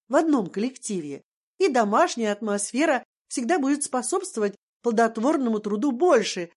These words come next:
чем негатив, который убивает прежде всего вас,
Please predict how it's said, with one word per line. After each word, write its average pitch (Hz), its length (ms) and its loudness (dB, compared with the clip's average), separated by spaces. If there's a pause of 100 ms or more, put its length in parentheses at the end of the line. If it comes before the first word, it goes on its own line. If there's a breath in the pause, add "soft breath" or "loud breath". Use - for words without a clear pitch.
(120)
чем 208 260 -2
негатив, 202 680 -6 (260)
который 220 380 -2
убивает 190 800 -2 (260)
прежде 226 320 -2
всего 226 260 -2
вас, 196 480 -2